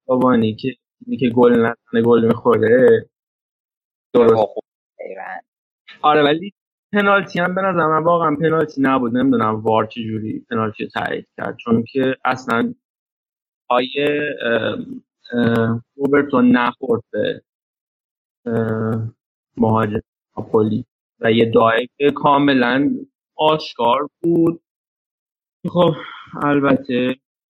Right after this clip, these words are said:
Speaker 1: دیگه خب پنالتی شد و با اینکه آدریان هم خوب جهت رو رفت، ولی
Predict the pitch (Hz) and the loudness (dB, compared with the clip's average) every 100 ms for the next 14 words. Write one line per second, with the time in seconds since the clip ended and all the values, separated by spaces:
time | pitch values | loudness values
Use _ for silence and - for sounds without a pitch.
0 | _ _ _ - 123 120 127 _ - 131 | _ _ _ -10 -8 -8 -12 _ -4 -4
1 | 123 113 113 151 151 151 147 147 _ _ | -4 -8 -4 -2 0 0 2 -2 _ _
2 | _ _ _ _ _ _ _ _ _ 135 | _ _ _ _ _ _ _ _ _ -2
3 | - 117 117 - 143 - 139 135 139 120 | 0 0 -4 -4 -8 -4 -4 -2 0 0
4 | 143 143 - 135 135 151 151 139 - 135 | 0 -2 -4 -4 0 0 2 -2 -4 -4
5 | 120 123 127 117 120 131 135 - | 0 0 0 -2 0 0 0 -2